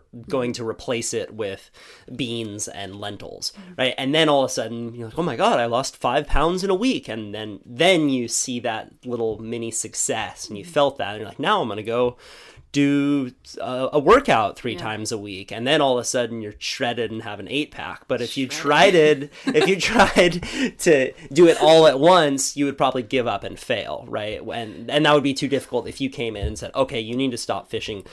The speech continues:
Speaker 2: shark, tuna, lobster, and rockfish all at once."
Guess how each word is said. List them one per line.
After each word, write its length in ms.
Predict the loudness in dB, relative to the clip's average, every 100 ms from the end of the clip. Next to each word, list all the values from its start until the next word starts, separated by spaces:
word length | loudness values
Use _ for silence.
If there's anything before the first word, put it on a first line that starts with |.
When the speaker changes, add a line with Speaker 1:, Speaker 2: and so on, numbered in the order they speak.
| -20
Speaker 2:
shark, 500 | -8 2 2 2 -2 -14 _ _
tuna, 560 | -4 0 0 0 -4 -8 _ _
lobster, 760 | -8 0 0 0 -4 -4 -4 -2 0
and 240 | 0 0
rockfish 520 | -4 -6 -6 -6 -6 -4
all 180 | -4 -4
at 60 |
once." 580 | -2 -2 -2 -6 -8 -8